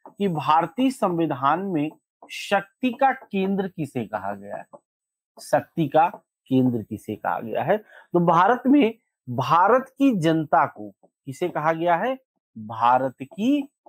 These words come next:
जनता को, है ना, भारत की जनता को शक्ति का केंद्र में, शक्ति के केंद्र में रखा गया है, be the people of India।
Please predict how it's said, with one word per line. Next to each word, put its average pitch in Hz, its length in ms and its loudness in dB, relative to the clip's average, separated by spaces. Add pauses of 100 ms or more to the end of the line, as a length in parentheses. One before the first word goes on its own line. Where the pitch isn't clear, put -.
जनता 117 840 0
को, 101 300 -14 (580)
है 160 60 0
ना, 269 160 -2 (320)
भारत 113 440 0
की 262 260 -4 (220)
जनता 170 560 0
को 277 280 -2 (260)
शक्ति - 540 -2
का - 160 2
केंद्र 214 580 0
में, 196 180 0
शक्ति 196 400 -4
के 262 160 0
केंद्र 202 420 0
में 214 180 0
रखा 147 280 2
गया 127 220 2
है, 135 80 -2
be 185 180 -2
the 202 120 0
people 190 360 -2
of 156 160 2
India। 120 300 -4